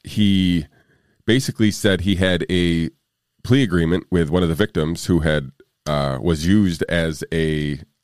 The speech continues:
uh, final criminal against him and was said, "My plea agreement in a previous, uh, arrangement had said, uh, it makes me exempt from being criminally prosecuted for this act," I guess. So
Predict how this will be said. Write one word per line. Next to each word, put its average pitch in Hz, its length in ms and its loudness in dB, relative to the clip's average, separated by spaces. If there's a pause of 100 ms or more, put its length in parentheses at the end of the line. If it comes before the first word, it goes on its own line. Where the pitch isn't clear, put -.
uh, 58 340 -6 (600)
final 85 240 0
criminal 92 460 -2 (960)
against 87 360 -2
him 78 280 -2
and 80 180 -4
was 80 140 -4
said, 73 240 -4
"My 80 160 -2
plea 104 240 0
agreement 82 380 0 (200)
in 80 80 -2
a 73 40 -4
previous, 87 460 0 (120)
uh, 69 240 -2
arrangement 76 500 -4
had 76 400 -4
said, 76 380 -2
uh, 73 320 0
it - 40 -12
makes 85 240 -2
me 78 300 -2
exempt 78 380 -4
from 76 300 -4
being 73 200 -2
criminally 80 260 -2
prosecuted 76 540 -4
for 76 400 0
this 78 380 -4
act," 78 340 -4
I 98 60 0
guess. 104 240 -4
So 78 400 0